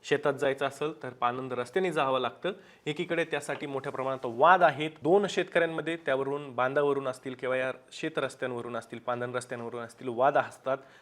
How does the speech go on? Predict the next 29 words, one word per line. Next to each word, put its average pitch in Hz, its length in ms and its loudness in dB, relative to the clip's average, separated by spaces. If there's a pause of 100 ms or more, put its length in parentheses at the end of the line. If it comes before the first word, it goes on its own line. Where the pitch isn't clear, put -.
(120)
आणि 147 280 -6 (100)
त्यामुळं 160 360 4 (120)
हा 131 120 -2
प्रश्नसुद्धा 160 720 -2
राज्यामध्ये 123 440 -4
गंभीर 120 320 -8
झालेला 127 320 0
आहे. 170 100 0 (340)
दुसरीकडे 180 520 -2 (300)
या 160 100 0
पानंद 170 380 4
रस्त्यांची 175 420 -4
अवस्था 143 420 0
बघितली 120 420 -8
तर 131 60 -2
ते 147 240 -6
अजूनही 131 520 -6
चिखलांचे 165 560 0
आहेत. 147 220 6 (440)
यामध्ये 160 360 4
पावसाळ्याच्या 139 560 2
दिवसात 135 600 -4
शेतामध्ये 139 680 -4 (560)
जा 160 220 6
ये 185 200 2
करणंसुद्धा 175 720 0
मुश्किल 127 360 -6
होऊन 156 220 0
बसतं, 151 380 -2